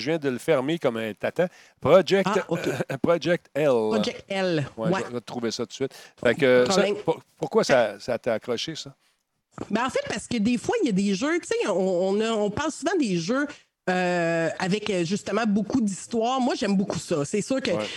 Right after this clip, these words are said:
Speaker 2: je, je suis plus, euh, on appelle ça des, euh, Ameritrash, c'est le style. Donc, euh, un style de jeu qui a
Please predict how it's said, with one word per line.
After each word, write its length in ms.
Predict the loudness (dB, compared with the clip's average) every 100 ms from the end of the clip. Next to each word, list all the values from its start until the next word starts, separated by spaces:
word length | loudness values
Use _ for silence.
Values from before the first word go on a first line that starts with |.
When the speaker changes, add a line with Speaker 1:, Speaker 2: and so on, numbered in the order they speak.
| -12
Speaker 2:
je, 200 | -10 -4
je 140 | -2 -2
suis 140 | -4
plus, 380 | -2 -2 -2 -2
euh, 80 | 0
on 160 | 0 0
appelle 240 | -2 -4
ça 160 | -2 -2
des, 320 | 0 0 0
euh, 320 | 0 0 -2 -2
Ameritrash, 840 | -2 0 -2 -4 -4 -4 -4 -4 -2
c'est 140 | 0
le 140 | 0 -2
style. 580 | -8 -6 -2 0 0
Donc, 240 | 0 0 0
euh, 260 | 0 0 0
un 40 | -2
style 440 | -8 -4 -2 0
de 160 | 0 0
jeu 220 | -2 -4
qui 220 | -2
a 100 | -2